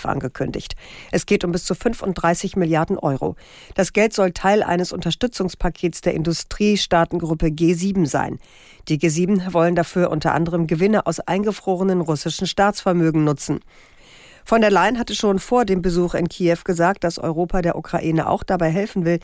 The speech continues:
die Energieversorgung für den Winter zu sichern. Russland zielt mit seinen Angriffen immer wieder auf ukrainische Energieinfrastruktur.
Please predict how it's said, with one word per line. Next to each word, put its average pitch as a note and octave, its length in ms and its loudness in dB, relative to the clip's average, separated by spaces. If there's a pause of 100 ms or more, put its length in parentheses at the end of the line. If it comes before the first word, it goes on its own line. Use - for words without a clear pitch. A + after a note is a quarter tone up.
(280)
die E3 80 0
Energieversorgung F3 840 0
für - 160 -4
den F3 220 -2
Winter G3+ 300 0
zu - 120 -8
sichern. - 380 -6 (500)
Russland G#3+ 460 0 (100)
zielt - 380 -2
mit F3+ 100 -2
seinen E3 240 0
Angriffen F3+ 480 -2
immer G3 260 2
wieder F3 240 0
auf D#3 140 -8
ukrainische D3 640 -4
Energieinfrastruktur. C#3+ 1200 -6